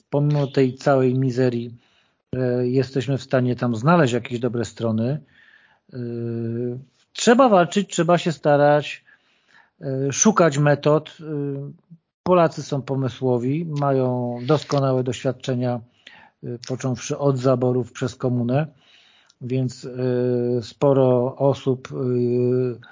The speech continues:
żyje jeszcze i jest czynna zawodowo, która poradziła sobie, e, z wieloma trudnościami, które stoją przed nami i które dla młodzieży są, no, niepojęte wprost,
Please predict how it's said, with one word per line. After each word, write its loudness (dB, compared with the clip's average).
żyje 6
jeszcze 4
i -4
jest 0
czynna 6
zawodowo, 0
która 0
poradziła 4
sobie, -4
e, -8
z -12
wieloma -2
trudnościami, -2
które -2
stoją -2
przed -4
nami 0
i -6
które 2
dla 2
młodzieży 2
są, 2
no, 0
niepojęte 4
wprost, -4